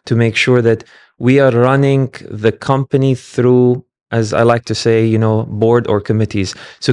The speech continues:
can you explain to us how does that process look like when you've gone through your hundred-day plan? You said we're a lot more involved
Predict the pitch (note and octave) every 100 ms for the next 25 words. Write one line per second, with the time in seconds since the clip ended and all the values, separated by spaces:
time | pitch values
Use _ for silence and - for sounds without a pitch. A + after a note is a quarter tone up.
0 | B2+ D3+ F3+ G3+ F3 C3 - C#3+ C3+ B2+
1 | A#2+ - - B2+ C3 C3+ A#2+ A2+ G2+ A#2+
2 | B2 - A2+ A2 G#2+ - - G#2+ - G#2
3 | G2+ - - _ _ A#2 A#2+ A#2 A#2 -
4 | A2 A2+ G#2+ - B2 A#2+ A#2 A2 A2 A2+
5 | G#2 G2+ B2+ B2+ B2 A#2+ A2 G2+ A2 G2+
6 | G#2 G2 G2+ A2 A2 A2 G#2 G2 G#2+ G#2+
7 | F#2+